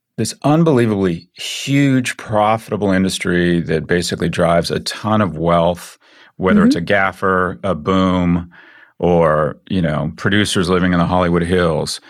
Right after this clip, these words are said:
Speaker 1: has been featureized. It's no longer in and among itself a profitable business. It's a, a means of a higher N P S score to differentiate another business that sells paper towels or handsets, which just kind of
Speaker 2: Mm-hmm.
Speaker 1: blows my mind. And
Speaker 2: Gosh,
Speaker 1: so
Speaker 2: that's interesting.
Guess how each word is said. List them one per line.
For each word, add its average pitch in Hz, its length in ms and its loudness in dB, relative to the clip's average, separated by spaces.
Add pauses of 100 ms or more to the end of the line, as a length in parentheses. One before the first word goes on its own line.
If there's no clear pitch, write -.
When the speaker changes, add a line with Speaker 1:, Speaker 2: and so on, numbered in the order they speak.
(520)
Speaker 1:
has 110 140 2
been 117 180 2
featureized. 110 840 -2 (100)
It's - 180 -6
no 117 180 2
longer 110 480 2
in 98 180 -2
and 107 100 0
among 95 240 0
itself 113 440 -2
a 92 60 -4
profitable 92 540 -2
business. 80 720 -2 (120)
It's 92 380 -4
a, 95 160 2 (240)
a 98 160 0
means 107 540 2
of 85 100 -2
a 80 80 -2
higher 110 380 0
N 104 160 0
P 95 180 -2
S 110 180 2
score 78 540 -4 (500)
to - 80 -2
differentiate 95 920 0
another 98 380 2
business 95 440 0
that 87 60 -8
sells 90 240 -2
paper 87 320 -2
towels 85 300 -2
or 73 80 -8
handsets, 107 800 -2
which 87 160 -4
just 123 160 -2
kind 113 160 2
of 101 60 4
Speaker 2:
Mm-hmm. 107 100 4
Speaker 1:
blows 98 260 2
my 78 140 -2
mind. 110 380 0
And 92 100 -4
Speaker 2:
Gosh, 202 80 -2
Speaker 1:
so 196 160 2
Speaker 2:
that's 202 220 -4
interesting. - 560 -8